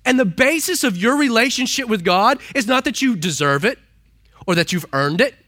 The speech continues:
or that you're good enough for it. The basis, the foundation, the bedrock of your relationship with God, if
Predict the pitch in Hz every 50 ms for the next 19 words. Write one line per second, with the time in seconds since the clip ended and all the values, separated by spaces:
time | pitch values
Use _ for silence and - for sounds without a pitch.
0 | _ _ _ _ _ _ _ _ _ _ _ - 185 175 185 - - 180 151 160
1 | 175 175 190 165 160 160 - - - 170 165 170 175 240 254 - _ _ _ _
2 | _ _ _ _ _ _ _ _ _ _ _ _ _ _ _ _ _ _ _ _
3 | _ - - - - 240 240 180 156 147 - - 262 294 330 269 - - 220 160
4 | 110 - - - 220 - - 220 214 226 220 170 - 269 277 302 294 226 - -
5 | 202 185 190 196 170 139 - 254 285 320 320 285 226 214 170 147 143 165 - -
6 | 190 196 160 156 175 254 294 320 339 339 330 285 269 262 277 262 - 247 262 -
7 | - 285 262 247 240 196 247 233 208 160 139 135 147 - - 214 214 - -